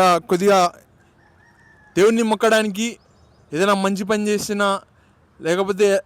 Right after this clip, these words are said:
ఎగ్జామ్స్ లాంటివి రాసినా, ఏదైనా ఇబ్బంది పెట్టినా దేవుణ్ణి మొక్కడం జరుగుతుంది.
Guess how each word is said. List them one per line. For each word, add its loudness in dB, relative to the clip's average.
ఎగ్జామ్స్ -2
లాంటివి -2
రాసినా, -2
ఏదైనా 0
ఇబ్బంది 0
పెట్టినా 0
దేవుణ్ణి 0
మొక్కడం -2
జరుగుతుంది. -2